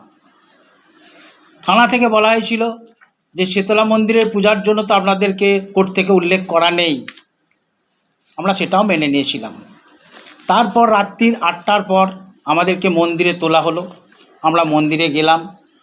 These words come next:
রাত্রির বারোটা পর্যন্ত মায়ের মন্দিরে আমরা সেবা পূজা করলাম। করার পর থানার থেকে নির্দেশ এলো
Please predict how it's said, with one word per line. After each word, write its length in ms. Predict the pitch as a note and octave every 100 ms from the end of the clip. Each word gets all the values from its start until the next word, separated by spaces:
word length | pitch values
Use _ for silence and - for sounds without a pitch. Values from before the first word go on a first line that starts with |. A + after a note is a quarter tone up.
| _
রাত্রির 380 | D3+ F3+ - G#3+
বারোটা 420 | F#3 E3+ F#3+ G3
পর্যন্ত 720 | A#3 G#3+ F#3+ F#3 A#3 B3 E3+ G#2 - _ _ _ _ -
মায়ের 260 | D3+ F#3+ G3
মন্দিরে 420 | F3+ F#3 F#3+ G#3
আমরা 260 | E3 F3
সেবা 340 | F#3 E3+ E3 F#3
পূজা 300 | F3 D#3+ F3
করলাম। 680 | F3 C#3+ D3 D#3 B2 G2 - _ _ _ _ _ _ _ _ _ _ _ -
করার 400 | D#3+ F#3+ A3+ A3
পর 500 | G#3 F#3+ G3+ A#3 A#3+ - _ _ _ _ _ _ _ _ _ _ _ _ _ -
থানার 260 | D#3 F#3+ G3
থেকে 220 | G3+ F#3+ F#3
নির্দেশ 480 | E3 E3 F3+ F3+
এলো 280 | F3+ F3 F#3+